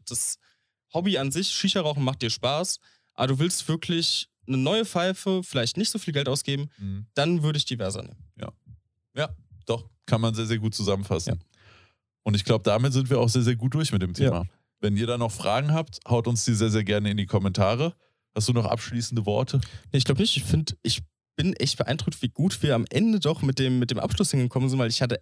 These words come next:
Speaker 1: echt Angst davor, muss ich sagen.
Speaker 2: Wovor?
Speaker 1: Mit diesem, "Was findest du am besten, was ist deine Empfehlung?"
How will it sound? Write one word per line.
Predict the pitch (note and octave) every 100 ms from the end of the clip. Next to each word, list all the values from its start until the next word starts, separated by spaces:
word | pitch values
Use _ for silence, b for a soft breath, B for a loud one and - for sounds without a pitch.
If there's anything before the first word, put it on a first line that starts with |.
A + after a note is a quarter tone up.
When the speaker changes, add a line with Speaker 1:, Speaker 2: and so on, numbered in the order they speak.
| -
Speaker 1:
echt | D#3+ - C#3+
Angst | F#3+ -
davor, | A#2 -
muss | B2 -
ich | -
sagen. | - - - _ _ -
Speaker 2:
Wovor? | A2 F#2+ - E2+ F2+ - _ _ _ _ -
Speaker 1:
Mit | C#3+ D3
diesem, | D#3 D#3 C#3+ C3 A#2
"Was | C#3+ C#3+
findest | - D3 C#3+
du |
am | B2+
besten, | C#3+ - -
was | C3
ist | -
deine | B2+ B2+ A#2+
Empfehlung?" | - B2 - C#3 F3 G3+